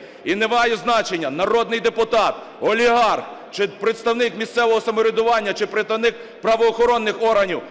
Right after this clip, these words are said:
має бути притягнений до відповідальності. Більше того, всі зараз розуміють, чому так сталося і чому так відбувається. В Україні до цього часу не ухвалений закон про люстрацію.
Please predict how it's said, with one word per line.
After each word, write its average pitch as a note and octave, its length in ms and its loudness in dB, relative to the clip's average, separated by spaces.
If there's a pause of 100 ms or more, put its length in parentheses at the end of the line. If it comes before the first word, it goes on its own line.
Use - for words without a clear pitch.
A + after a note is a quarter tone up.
має G#3 380 0
бути A3 280 0
притягнений A3 600 0
до G3+ 120 0
відповідальності. F#3+ 1000 -2 (360)
Більше A#3+ 340 -2
того, E3 380 0 (180)
всі A#3+ 260 -4
зараз A3 340 2
розуміють, A3+ 520 -2
чому A3 240 -2
так G#3+ 180 -2
сталося F#3+ 500 0
і E3+ 40 -4
чому A3 240 -4
так G#3 180 -4
відбувається. F#3 680 0 (400)
В A3+ 100 2
Україні A#3 640 0
до A3 140 0
цього A3+ 300 2
часу A3 500 0 (240)
не F#3 160 -2
ухвалений A3+ 640 2
закон A3+ 380 0
про A3+ 240 2
люстрацію. G#3+ 840 0